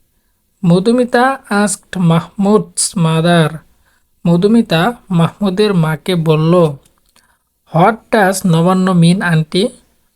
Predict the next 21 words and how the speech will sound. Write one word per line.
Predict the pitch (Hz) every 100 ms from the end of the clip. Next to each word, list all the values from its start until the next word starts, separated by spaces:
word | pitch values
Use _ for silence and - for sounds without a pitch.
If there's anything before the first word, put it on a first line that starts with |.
| -
নবান্ন | 165 156 190 233 240
বলতে | 220 226 196 160 165 - _ -
কি | 190
বোঝায়, | 180 175 170 156
আন্টি? | 156 143 208 294 - _ _ _ _ _ _ _ _ _ _ 175
মিন | 151 185 254 254
মানে | 247 240 226
হচ্ছে | 226 - 226
আর | 202
কি | 196 202
বোঝানো, | 143 151 156 135 147 - _ _ _ _ _ _ _ _ _ -
মিন | 165 175
অর্থ | 190 190 269
বোঝানো, | 180 165 160 143 143
যে | 160
নবান্ন | 151 160 165 185 196
বলতে | 196 190 - 330 - -
কি | 190
বোঝায়, | 165 151 156 151
এটা | 160 285 - _ 170
মধুমিতা | 165 165 185 190 240 269